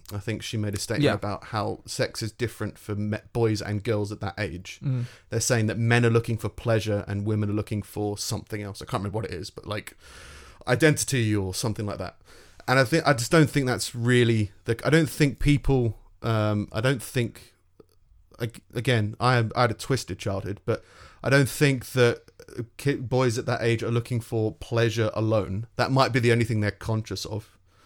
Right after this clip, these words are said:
Speaker 1: So maybe there's an argument there.
Speaker 2: Yeah.
Speaker 1: But if that was the case, then you wouldn't be that motivated to get a girlfriend 'cause you could get better pleasure elsewhere.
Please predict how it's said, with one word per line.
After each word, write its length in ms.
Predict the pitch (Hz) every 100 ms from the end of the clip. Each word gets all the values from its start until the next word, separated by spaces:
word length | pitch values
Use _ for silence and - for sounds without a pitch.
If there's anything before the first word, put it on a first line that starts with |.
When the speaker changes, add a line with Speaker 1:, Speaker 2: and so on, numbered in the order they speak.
| _ _
Speaker 1:
So 120 | -
maybe 260 | 104 104 101
there's 180 | 107 101
an 80 | 104
argument 360 | 107 101 98
there. 200 | 98 107 - -
Speaker 2:
Yeah. 200 | 139 131 120
Speaker 1:
But 400 | 113 123 117 -
if 120 | 127
that 200 | 135 -
was 140 | 127
the 80 | 127
case, 380 | - 139 123 -
then 180 | 123 110
you 120 | 110
wouldn't 240 | 107 117 110
be 100 | 113
that 180 | 110 -
motivated 640 | 107 101 107 107 101 107
to 100 | -
get 160 | 104 110
a 60 | 101 -
girlfriend 540 | 113 107 - 104 101
'cause 160 | 110 104
you 80 |
could 140 | 101 101
get 180 | 120 -
better 240 | 107 113
pleasure 400 | - 110 104 104
elsewhere. 500 | 101 101 - - 98